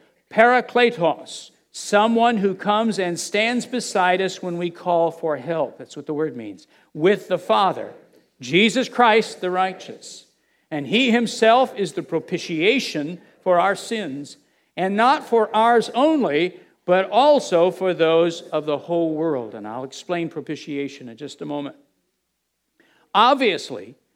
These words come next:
John expects believers to continue confessing their sins to God with the assurance that Jesus will intercede on our behalf and forgive,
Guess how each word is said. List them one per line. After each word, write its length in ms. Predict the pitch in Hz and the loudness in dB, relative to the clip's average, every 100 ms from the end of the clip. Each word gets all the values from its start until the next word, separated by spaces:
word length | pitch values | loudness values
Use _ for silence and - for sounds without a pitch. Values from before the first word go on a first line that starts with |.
| _ 135 | _ -8
John 500 | 120 185 226 262 254 | 2 4 4 2 0
expects 760 | 254 - - 180 170 180 - - | -4 -6 -2 4 4 2 -8 -14
believers 720 | 127 175 175 208 156 127 135 - | -4 0 2 2 0 -4 -6 -8
to 140 | 160 | -8
continue 640 | 165 147 - 247 170 127 127 | -6 -8 -2 0 0 -4 -6
confessing 640 | 151 147 151 127 - 131 | -8 -4 -4 -4 -4 -6
their 160 | 131 127 | -6 -6
sins 320 | 143 127 - | -8 -12 -10
to 100 | 143 | -8
God 420 | 123 113 120 156 - _ _ _ _ | -4 -2 -2 -6 -12 _ _ _ _
with 180 | 185 214 | 2 2
the 120 | 202 | 2
assurance 640 | 185 - 302 330 208 214 | 0 0 0 2 0 -2
that 100 | - | -8
Jesus 480 | 160 196 190 175 - | -2 0 2 -2 -4
will 120 | 175 175 | -6 -4
intercede 680 | 202 170 147 - 254 277 247 | -4 -4 -6 -4 -2 2 2
on 160 | 196 | 2
our 160 | 175 156 | 2 0
behalf 520 | 196 147 156 160 - | -2 0 2 2 -2
and 160 | - - | -10 -8
forgive, 340 | 175 135 110 | -10 -10 -8